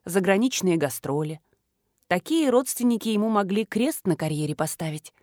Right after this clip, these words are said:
Нет, ты не подумай, девочка, я бы от сестры ни за что не отказалась. И Борик мой был не такой, царствие ему небесное.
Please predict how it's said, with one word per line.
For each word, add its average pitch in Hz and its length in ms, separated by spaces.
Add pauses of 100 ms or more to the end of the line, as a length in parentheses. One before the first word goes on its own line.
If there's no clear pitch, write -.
(760)
Нет, 240 320
ты 208 140
не 220 140
подумай, 240 520
девочка, 156 540 (360)
я 208 220
бы 214 120
от 220 100
сестры 226 360
ни 226 100
за 214 140
что 311 220
не 220 140
отказалась. 156 680 (520)
И 180 120
Борик 175 460
мой 233 220
был 247 240
не 262 140
такой, 160 500 (380)
царствие 151 500
ему 147 160
небесное. 147 680